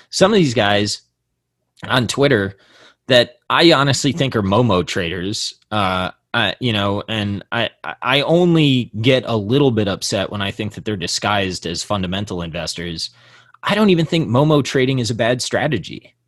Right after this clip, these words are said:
Like, I think that that makes a lot of sense. And if that's who you wanna be,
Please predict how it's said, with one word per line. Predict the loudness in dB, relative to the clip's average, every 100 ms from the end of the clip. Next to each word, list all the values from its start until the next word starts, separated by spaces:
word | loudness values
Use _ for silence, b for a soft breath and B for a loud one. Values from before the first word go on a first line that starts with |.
| _ _ _ -2
Like, | -2 -2 0
I | 2 2
think | 0 0
that | -2
that | 0 -2
makes | -2 -2
a | 2
lot | 2 2
of |
sense. | 0 -2 -4 -6 -10 -6
And | -6
if | 0
that's | 0 0
who | -2
you | -2
wanna | 0 0
be, | -2 -2 0 -2 -6